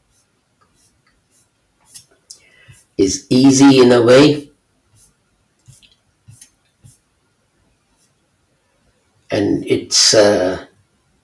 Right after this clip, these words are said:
root is Ha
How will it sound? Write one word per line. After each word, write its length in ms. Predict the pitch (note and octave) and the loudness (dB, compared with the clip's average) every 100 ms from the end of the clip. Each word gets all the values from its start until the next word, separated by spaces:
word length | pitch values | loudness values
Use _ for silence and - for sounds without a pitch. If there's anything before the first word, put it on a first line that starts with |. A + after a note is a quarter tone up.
| _ _ _ _ _ _ _ _ _ _ _ _ _ _ - | _ _ _ _ _ _ _ _ _ _ _ _ _ _ -10
root 480 | A#2+ D3 E3 E3+ - - _ _ _ _ _ _ _ _ _ _ _ _ _ _ _ | 0 2 4 0 -8 -18 _ _ _ _ _ _ _ _ _ _ _ _ _ _ _
is 380 | A#2+ G#2+ A2 - | -2 0 0 -4
Ha 680 | - A#2 B2 B2 A#2+ C#3 | -6 -2 2 2 0 -4